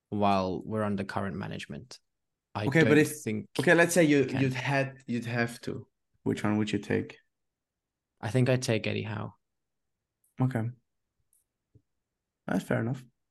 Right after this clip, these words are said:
Speaker 1: It's a very difficult decision, but I'm, I'm hip firing here, but I, I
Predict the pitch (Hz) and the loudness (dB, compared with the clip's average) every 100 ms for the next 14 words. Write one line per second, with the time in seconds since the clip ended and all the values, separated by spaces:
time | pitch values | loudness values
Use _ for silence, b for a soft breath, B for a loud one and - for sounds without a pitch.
0 | _ _ _ _ - - 120 117 127 120 | _ _ _ _ -4 2 4 6 6 6
1 | 117 110 113 101 - 107 110 107 113 117 | 2 -2 -4 -4 -2 -2 0 2 2 2
2 | 120 117 104 131 - 117 107 104 107 101 | 2 2 2 -2 0 2 2 2 0 -2
3 | 104 107 101 117 107 | 0 -2 -2 -6 -8